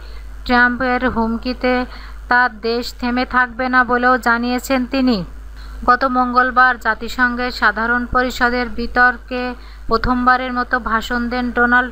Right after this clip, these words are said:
ট্রাম্প। ভাষণে ট্রাম্প সতর্ক করে দিয়ে বলেন, যুক্তরাষ্ট্র এবং তার মিত্ররা যদি হামলার সম্মুখীন হয়, তাহলে উত্তর কোরিয়াকে পুরোপুরি ধ্বংস করে দেবে ওয়াশিংটন।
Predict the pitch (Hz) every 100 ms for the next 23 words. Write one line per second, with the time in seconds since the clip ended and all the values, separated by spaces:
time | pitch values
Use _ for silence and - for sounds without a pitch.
0 | - 262 247 185 - - - - - -
1 | 196 202 208 - 240 240 247 - 240 240
2 | 240 233 240 220 233 233 254 247 254 247
3 | 226 247 226 240 240 247 247 240 - -
4 | - - - 220 254 - 254 254 254 -
5 | 254 247 - 240 226 247 247 247 240 -
6 | 233 240 220 208 - - 240 247 254 226
7 | 247 233 247 240 185 214 214 226 247 247
8 | 262 240 240 240 - 262 240 214 254 233
9 | 160 - - - - - 247 233 247 247
10 | 254 226 226 - 247 247 - 254 254 247
11 | 254 247 240 226 226 262 254 233 202 226
12 | 233 - 254 247 247 - - - - -
13 | - 254 254 240 247 254 - 233 240 -
14 | 254 247 254 208